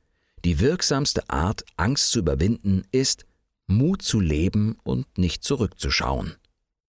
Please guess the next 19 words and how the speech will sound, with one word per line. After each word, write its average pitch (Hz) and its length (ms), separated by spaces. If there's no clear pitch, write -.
Damit 110 280
förderst - 340
du 85 60
positive 101 600
Denkgewohnheiten 82 920
und 113 360
eliminierst 104 640
negative, 82 720
die 127 80
dich 120 240
nur 131 220
nach 143 160
unten 120 360
ziehen. 69 380
Mach 85 360
Mut 127 340
zu - 100
deinem 87 300
Mantra 98 580